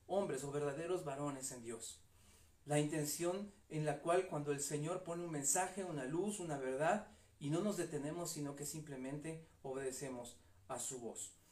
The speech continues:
Una primera intención que encontramos en, en, en la vida de Elías para ser un verdadero varón en Dios es que tuvo una comisión. Y arranca con una pregunta que es interesante.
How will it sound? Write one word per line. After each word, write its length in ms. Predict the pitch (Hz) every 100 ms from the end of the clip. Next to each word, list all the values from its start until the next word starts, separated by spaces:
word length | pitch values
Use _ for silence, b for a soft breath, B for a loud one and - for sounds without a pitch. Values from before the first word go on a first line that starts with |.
| b -
Una 260 | - 285 262
primera 300 | 214 208 233
intención 480 | 220 208 170 196 190
que 80 |
encontramos 720 | 190 160 143 156 160 165 165 -
en, 240 | 156 139 -
en, 320 | 147 139 139 -
en 140 | 151
la 100 | 143
vida 300 | 147 202 202
de 120 | 151
Elías 480 | 135 156 139 - - -
para 240 | 139 135
ser 320 | - 190 208
un 100 | 196
verdadero 420 | 175 143 135 147
varón 280 | 143 127 123
en 100 | 123
Dios 340 | 117 127 143 B B B
es 160 | - 196
que 100 | 220
tuvo 240 | 226 220
una 240 | 226 214 180
comisión. 540 | 160 147 143 131 104 - - - - - - - - - -
Y 260 | 202 196 196
arranca 500 | 175 208 262 226 220
con 180 | 180 185
una 300 | 226 220 208
pregunta 460 | 165 175 202 175
que 80 | 175
es 100 | 170
interesante. 680 | 165 151 131 - 127 117